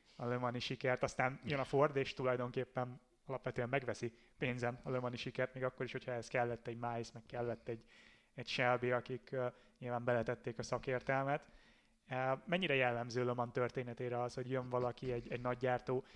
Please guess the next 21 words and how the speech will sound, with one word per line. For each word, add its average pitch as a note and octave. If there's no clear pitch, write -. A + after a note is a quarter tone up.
kitalálja, A#2+
hogy A#2+
én B2
már A#2+
pedig A#2+
Le A#2+
Mans-t A#2+
fogok A#2+
nyerni, C3
és B2
erre B2
így A#2+
korlátlanul A#2
ráköltve A2+
az A2
erőforrásokat, A2+
ez A2+
így A2+
össze A2
is B2+
jön? C3+